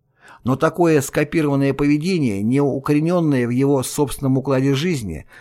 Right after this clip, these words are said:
ослабляет его развитие – делая всё менее и менее способным к самостоятельному ответу на новые изменения.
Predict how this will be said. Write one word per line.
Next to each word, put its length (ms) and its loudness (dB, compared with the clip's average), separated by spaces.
ослабляет 720 0
его 160 2
развитие – 680 -2
делая 360 2
всё 220 -2
менее 380 2
и 20 2
менее 320 2
способным 680 -4
к 120 -20
самостоятельному 880 0
ответу 440 -2
на 160 -4
новые 360 0
изменения. 800 -4